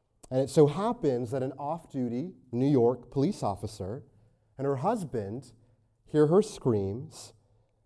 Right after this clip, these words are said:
and run to rescue the woman and get her out of the vehicle.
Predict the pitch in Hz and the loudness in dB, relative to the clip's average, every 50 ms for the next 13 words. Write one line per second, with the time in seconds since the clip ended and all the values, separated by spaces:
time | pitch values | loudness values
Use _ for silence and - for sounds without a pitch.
0 | _ - 117 123 131 147 160 175 190 - 170 147 127 127 147 156 160 - - - | _ -2 2 6 8 8 8 6 4 2 2 2 4 4 4 2 0 -2 -6 -6
1 | 165 170 180 160 180 156 131 123 120 123 123 131 120 120 123 101 127 123 123 127 | -4 -2 0 0 0 2 2 0 0 0 -2 -4 -4 -6 -8 -6 -4 -4 -4 -4
2 | - 110 117 120 120 123 110 110 117 104 113 110 110 107 107 107 - 98 80 67 | -6 -6 -8 -8 -8 -8 -8 -8 -10 -8 -6 -4 -4 -4 -6 -8 -12 -16 -18 -18
3 | 78 92 | -18 -20